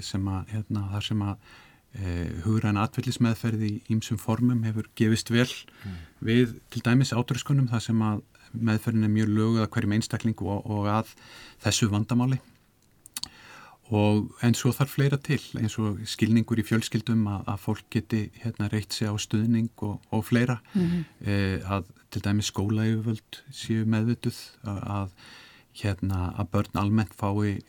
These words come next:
Speaker 1: fræðslu í, í skólum sem að er, hérna, held ég mjög, hérna, ekki endilega
Speaker 2: Ábótavant.
Speaker 1: algengt að, að sé gert, en þannig að,
Speaker 3: Mhm.
Speaker 1: að, að það sé auðveldara að koma auga á vandann en líka að, að fólk fái stuðning og skilning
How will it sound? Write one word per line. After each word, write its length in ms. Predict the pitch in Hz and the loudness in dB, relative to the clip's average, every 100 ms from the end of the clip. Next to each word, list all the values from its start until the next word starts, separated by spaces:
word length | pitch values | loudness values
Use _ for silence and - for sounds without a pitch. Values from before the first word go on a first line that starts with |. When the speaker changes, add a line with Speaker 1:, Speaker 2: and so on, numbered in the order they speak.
| - 98 | -14 -12
Speaker 1:
fræðslu 680 | - 101 107 113 - 127 101 - - | -4 0 0 0 -2 -2 -2 -8 -4
í, 280 | 107 107 107 - - - _ - | 0 0 -4 -12 -20 -20 _ -4
í 80 | 107 | -4
skólum 500 | - 107 113 117 110 | 0 2 4 2 0
sem 200 | - 104 | -4 -2
að 180 | 104 107 | -2 -2
er, 140 | - - - | -6 -14 -8
hérna, 300 | 107 110 110 | -4 -2 0
held 140 | 107 107 | 0 0
ég 120 | 110 | 2
mjög, 220 | 113 110 - _ - - _ _ - | 2 0 -6 _ -20 -20 _ _ -12
hérna, 680 | 110 120 131 120 113 110 - | -4 -2 -2 -2 0 -2 -4
ekki 220 | 107 - 110 | -6 -2 0
endilega 480 | 113 127 120 120 107 | 0 2 2 2 0
Speaker 2:
Ábótavant. 240 | 113 123 | 0 2
Speaker 1:
algengt 280 | 110 127 - | 2 0 0
að, 140 | 123 - - - - - - | -4 -6 -20 -20 -20 -14 -6
að 220 | 113 113 - | -2 -2 -2
sé 220 | - 131 | 0 2
gert, 340 | 147 - - | 2 0 -4
en 140 | 110 104 | -2 2
þannig 280 | 120 117 113 | 6 6 6
að, 140 | 113 | 4
Speaker 3:
Mhm. 140 | 113 | 2
Speaker 1:
að, 240 | 117 110 101 - - - _ - | 0 0 -4 -18 -20 -20 _ -10
að 80 | 104 | -4
það 80 | 107 | -2
sé 160 | - 104 | -2 0
auðveldara 420 | 113 123 - 104 | 2 0 -2 -6
að 40 | |
koma 220 | - 104 98 | -4 -4 0
auga 220 | 113 123 | 0 2
á 20 | 104 | 0
vandann 380 | 104 - 90 | -2 -4 -4
en 100 | 90 | -2
líka 360 | 95 - 98 90 | -2 -4 -6 -6
að, 60 | 87 - | -8 -10
að 120 | 95 | -8
fólk 260 | - 95 - | -8 -8 -8
fái 360 | 98 92 87 - | -4 -4 -6 -8
stuðning 400 | - - 92 90 87 | -8 -4 -2 -2 -4
og 100 | 90 | -6
skilning 360 | - 92 85 | -4 -4 -4